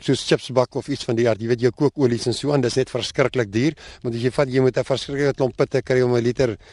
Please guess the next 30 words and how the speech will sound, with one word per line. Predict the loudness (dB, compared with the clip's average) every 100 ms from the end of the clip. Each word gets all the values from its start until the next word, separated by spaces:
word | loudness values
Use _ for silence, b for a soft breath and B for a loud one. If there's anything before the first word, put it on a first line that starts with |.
| B B
eh, | -12
li-, | -6 -6 -4
die | 0
dinges | 2 0 -2
te | -2
maak. | -2 B B B
Nou, | 4 6 8
hier | 8 6
is | 6
'n | 4 6
Duitse | 4 6 2
persoon | 2 2 4 4
uit | 2 4
Duitsland | 2 4 0 2
uit | 0 2
wat | 0 0
altyd | -6 -4 -2
vir | -2
hom | -2
so | -2
'n | 0
klompie | 0 -2 -2
s-, | -4 -8 -14
eh, | -14 -14 -12
streepsakke | -6 2 2 2 -2 -2
vol | -2 0 0
van | 0 -2
hierdie | 0 0
pitte | -2 -2
kry. | -2 -2